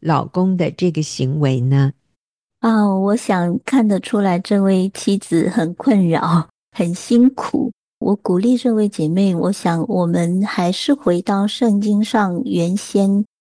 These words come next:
Speaker 2: 对丈夫跟妻子的一个角色上的一个结构哈。我想这是一个结构的问题，就是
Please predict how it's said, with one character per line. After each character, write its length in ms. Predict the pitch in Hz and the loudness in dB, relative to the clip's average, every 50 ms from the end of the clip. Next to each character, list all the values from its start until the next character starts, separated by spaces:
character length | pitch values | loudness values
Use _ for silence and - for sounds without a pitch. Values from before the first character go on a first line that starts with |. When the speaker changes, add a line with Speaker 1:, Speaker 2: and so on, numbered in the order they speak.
| _ _ _ _ _ _ - | _ _ _ _ _ _ 0
Speaker 2:
对 540 | 277 262 240 196 185 - - 214 233 247 - _ _ _ _ _ - | 2 4 4 4 2 -2 -4 -8 -10 -12 -14 _ _ _ _ _ -2
丈 260 | - 269 233 214 220 | 0 2 2 2 0
夫 220 | - - 220 202 | -2 -2 -4 -4
跟 240 | 202 - 220 208 214 | -2 0 0 0 0
妻 240 | 208 - - 262 247 | -2 -2 -2 -2 -2
子 180 | 247 - - - | -2 -2 -8 -8
的 200 | - - - - | -4 -4 -4 -4
一 140 | - - 208 | -2 -4 -4
个 160 | - 190 180 | -2 -4 -4
角 280 | - - - 170 151 - | -4 -2 -2 -2 -2 -2
色 280 | - - - - 247 196 | -6 -6 0 0 2 2
上 300 | 190 - 196 180 170 160 | 2 0 -2 -2 -2 -2
的 80 | - 156 | -2 -2
一 140 | 185 185 | -2 -2
个 280 | - - - 180 - 202 170 - - _ _ - | -2 -2 -2 0 0 -2 -4 -6 -12 _ _ -6
结 180 | - 190 185 190 | -2 0 0 0
构 200 | - - 262 233 | 2 2 2 2
哈。 460 | 226 226 214 208 202 - 208 196 190 - _ _ _ _ _ _ _ _ _ - | 2 0 -2 -2 0 0 0 0 -2 -4 _ _ _ _ _ _ _ _ _ -4
我 120 | 220 208 | -4 -2
想 200 | - 226 196 208 | 0 0 -2 0
这 240 | 220 254 233 240 247 | 2 2 2 2 2
是 200 | 247 - - 220 | 0 -2 -2 -2
一 80 | 220 202 | -2 0
个 160 | - 214 185 | 0 0 -2
结 240 | - - - 165 175 | -2 -2 -2 -2 -2
构 240 | 180 - 226 208 196 | 0 0 0 0 2
的 180 | - 165 165 | 0 0 0
问 300 | 170 190 202 190 175 175 | 0 2 0 0 0 -2
题， 380 | - - - - - 240 226 - | -6 -10 -12 -8 -6 -6 -6 -4
就 160 | - 190 202 | -4 -4 -4
是 120 | 196 - | -2 -4